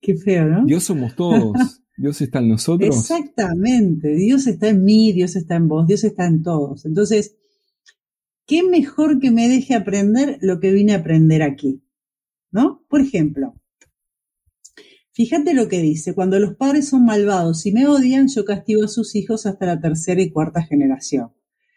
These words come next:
Speaker 1: Pero en vez de llamarlo castigo, vamos a hacerlo de otra forma, digámoslo de otra manera. Cuando las personas no aprenden, yo los ayudo a seguir aprendiendo a través de los que siguen.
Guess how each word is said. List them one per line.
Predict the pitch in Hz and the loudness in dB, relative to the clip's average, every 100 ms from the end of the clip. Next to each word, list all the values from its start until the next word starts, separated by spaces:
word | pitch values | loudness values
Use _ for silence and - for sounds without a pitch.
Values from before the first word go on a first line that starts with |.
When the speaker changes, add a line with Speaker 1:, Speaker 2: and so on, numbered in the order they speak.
| _ _ - | _ _ -4
Speaker 1:
Pero | 233 | 2
en | 240 | 4
vez | 320 | 4
de | 381 | 2
llamarlo | 381 247 220 247 262 220 | 0 0 0 0 0 -2
castigo, | 165 160 - 175 147 139 | -4 -6 -2 0 2 2
vamos | 196 240 226 | 2 2 2
a | |
hacerlo | 202 185 156 156 143 | -4 -2 -2 -2 -2
de | 147 | -2
otra | 139 147 147 | -4 -8 -8
forma, | 151 151 | -6 -4
digámoslo | 151 175 240 262 226 | -2 2 2 4 2
de | 196 185 | 0 0
otra | 180 | -2
manera. | 165 156 147 139 135 - _ _ _ _ _ _ _ _ _ _ _ _ | 0 0 0 -2 -6 -12 _ _ _ _ _ _ _ _ _ _ _ _
Cuando | - 208 202 202 196 196 | -2 0 2 2 2 2
las | 196 175 - | 2 -2 -6
personas | 185 180 254 269 220 180 | -6 -6 0 2 2 0
no | 196 202 190 | 0 0 -2
aprenden, | 165 214 220 220 220 254 285 302 _ _ | -2 -2 0 2 2 4 4 2 _ _
yo | - 190 | -10 -2
los | 185 190 - | 0 -2 -2
ayudo | 165 - 214 190 | -4 -2 0 0
a | 170 | -2
seguir | - 160 170 180 160 | -4 -2 0 -2 -4
aprendiendo | - - 147 151 156 180 185 190 202 214 - | -10 -8 -4 -2 0 2 2 2 0 -2 -4
a | 160 139 | -6 -4
través | 143 147 160 | -2 0 2
de | |
los | 160 160 | 0 -2
que | - | -8
siguen. | - - - 294 | -6 -4 -4 -8